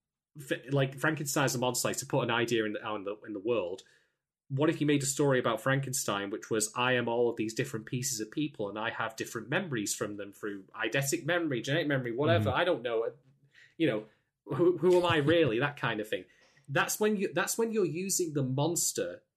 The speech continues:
Speaker 1: to go further. You're not simply seeing it as a set of rules to play, like, out in set pieces.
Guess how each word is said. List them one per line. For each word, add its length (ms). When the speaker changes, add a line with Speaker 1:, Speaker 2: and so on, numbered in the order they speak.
Speaker 1:
to 120
go 240
further. 600
You're 140
not 180
simply 300
seeing 380
it 160
as 160
a 40
set 260
of 180
rules 360
to 100
play, 360
like, 320
out 260
in 120
set 380
pieces. 600